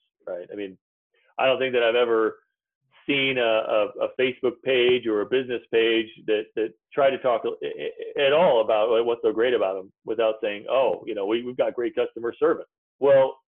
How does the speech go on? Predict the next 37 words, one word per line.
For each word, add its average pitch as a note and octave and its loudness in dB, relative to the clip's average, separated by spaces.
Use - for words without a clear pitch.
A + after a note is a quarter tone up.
that's D3 0
one C#3 2
way C3 4
that B2+ -2
you C3+ 2
actually C3 2
show C#3 2
it, - -4
right? A#2+ -2
'Cause C3+ 0
everybody D3+ 2
else F3+ 4
might C#3+ -2
say D3 2
they C3+ 2
got B2+ 0
gr-, C#3 -8
great C3+ -4
customer A#2 -4
service, D3+ 0
but A2+ 2
if A#2 -4
there's A#2+ 0
not C#3 -2
good E3 2
reviews, A2 -2
or A#2+ 4
if A#2+ 0
there's A#2+ 0
bad D#3+ 2
reviews C3+ -2
that B2 2
are A#2 2
kinda A#2+ -2
saying C3 -2
the A2+ 0
opposite, D3+ -2